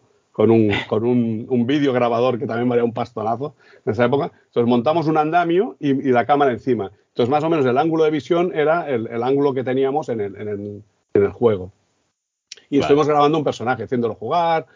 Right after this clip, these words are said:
Speaker 1: saltar, tocando la pelota así, haciendo no sé qué, tirándose en el suelo. Entonces, todo ese vídeo lo recortamos, o sea, lo pasamos a, a Deluxe Paint, como siempre,
Speaker 2: <laughs>
Speaker 1: como no puede ser menos, y entonces ahí lo recortábamos el personaje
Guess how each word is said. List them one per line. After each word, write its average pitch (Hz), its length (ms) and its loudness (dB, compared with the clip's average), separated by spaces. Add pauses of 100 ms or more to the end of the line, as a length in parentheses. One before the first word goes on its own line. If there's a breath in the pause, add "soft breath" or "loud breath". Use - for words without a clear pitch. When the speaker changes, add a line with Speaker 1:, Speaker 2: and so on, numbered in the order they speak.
(160 soft breath)
Speaker 1:
saltar, 160 680 2 (360)
tocando 127 320 0
la 120 100 0
pelota 120 280 -2
así, 160 340 0
haciendo 131 340 0
no 120 60 -6
sé 120 120 -10
qué, 151 180 2
tirándose 120 400 -2
en 113 60 -6
el 107 60 -10
suelo. 156 380 0 (280)
Entonces, 120 320 -2 (140)
todo 170 260 4
ese 151 220 0
vídeo 147 320 4
lo 113 140 0
recortamos, 123 840 -2 (180)
o - 40 -20
sea, 131 120 2
lo 120 120 4
pasamos 147 480 0
a, 127 280 2 (560)
a 117 120 -2
Deluxe 113 380 2
Paint, 156 500 0
como 107 220 -4
siempre, 131 480 2 (160)
Speaker 2:
<laughs> - 160 -20
Speaker 1:
como 131 240 2
no 117 160 2
puede 113 280 2
ser 113 160 -2
menos, 139 280 0 (200 loud breath)
y 151 80 0
entonces 147 240 2
ahí 151 80 2
lo 190 100 2
recortábamos 131 640 0
el 104 100 -2
personaje 110 580 -10